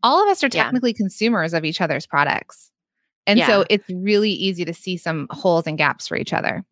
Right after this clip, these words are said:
Speaker 2: Yeah. And I do think that right now what Jacqueline's talking about is, is simply a tactic and a strategy, right? So even if you were to do the same thing, scrap the deodorant,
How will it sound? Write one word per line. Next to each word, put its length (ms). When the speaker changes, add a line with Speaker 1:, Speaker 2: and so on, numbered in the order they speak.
Speaker 2:
Yeah. 440
And 120
I 120
do 260
think 280
that 440
right 320
now 180
what 180
Jacqueline's 340
talking 160
about 160
is, 300
is 180
simply 360
a 80
tactic 460
and 100
a 60
strategy, 580
right? 340
So 360
even 260
if 140
you 140
were 100
to 160
do 140
the 100
same 320
thing, 280
scrap 360
the 140
deodorant, 640